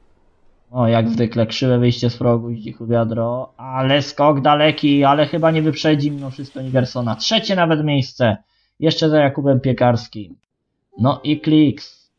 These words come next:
On był dziesiąty po pierwszej serii. Ma szansę skoczyć tak dobrze jak w pierwszej serii. No chyba tak.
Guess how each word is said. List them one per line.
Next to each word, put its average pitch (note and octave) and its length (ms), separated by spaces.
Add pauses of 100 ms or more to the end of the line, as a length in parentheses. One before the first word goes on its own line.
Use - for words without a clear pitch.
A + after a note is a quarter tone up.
(180)
On - 180
był - 120
dziesiąty C#3 540
po C#3 120
pierwszej C#3 400
serii. D3 540 (340)
Ma C3 280
szansę C#3+ 580
skoczyć C#3+ 600 (920)
tak C3+ 280
dobrze D3+ 760 (760)
jak B2 200
w - 60
pierwszej C#3+ 320
serii. D3 360
No C3 160
chyba C#3 340
tak. C#3 560